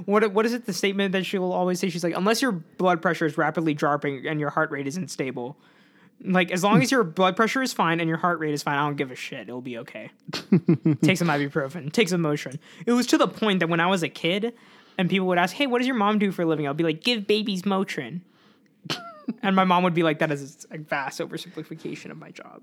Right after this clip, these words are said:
Speaker 1: but not inaccurate." <laughs> But yeah, all right, so that's our episode, and now you definitely wanna follow us on social media since you could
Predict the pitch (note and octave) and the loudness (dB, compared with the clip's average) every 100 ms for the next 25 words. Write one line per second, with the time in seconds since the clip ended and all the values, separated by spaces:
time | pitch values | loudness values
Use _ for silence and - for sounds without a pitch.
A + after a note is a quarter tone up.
0 | - E3 E3+ B2 A#2 A#2+ D3+ - - - | -6 0 0 -2 -8 -12 -14 -20 -20 -20
1 | _ - A#3+ - D4+ C4 B3+ G#3 - G3 | _ -20 -20 0 2 4 4 2 0 -2
2 | F3+ _ - _ - - - G3 E3 C#3+ | -2 _ -20 _ -20 -10 2 4 4 2
3 | - B3 G#3 F#3+ A3+ A3 C4 D4+ D4 A3 | 4 6 6 4 4 2 4 4 4 4
4 | A3 - A3+ A3 - F#3+ F3+ F3 F3+ F#3+ | 2 2 2 4 4 4 4 4 4 4
5 | G#3 F#3 G#3+ A3 A#3 G3 F3+ E3 E3+ D#3+ | 4 4 4 4 2 2 2 4 2 2
6 | D3+ D3+ E3 D3+ C#3+ C#3 D3 D3+ D#3+ E3 | 0 -2 -2 0 -2 0 0 0 -4 -2
7 | E3 | -4